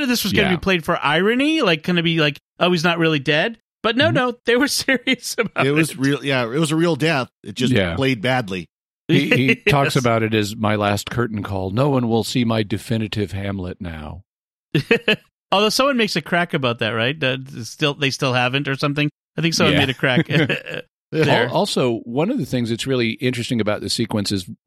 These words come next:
Speaker 2: it's fun to see Patrick Troughton being so manic.
Speaker 1: Yes.
Speaker 2: You know, because he's just food obsessed and he's
Speaker 1: Right.
Speaker 2: acting all manic and glee-,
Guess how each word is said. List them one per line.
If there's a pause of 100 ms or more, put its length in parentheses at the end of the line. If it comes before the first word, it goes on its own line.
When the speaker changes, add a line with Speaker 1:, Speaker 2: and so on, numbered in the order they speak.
(140)
Speaker 2:
it's
fun
to
see
Patrick
Troughton
being
so
manic. (500)
Speaker 1:
Yes.
Speaker 2:
You
know,
because
he's
just
food
obsessed
and
he's
Speaker 1:
Right.
Speaker 2:
acting
all
manic
and
glee-,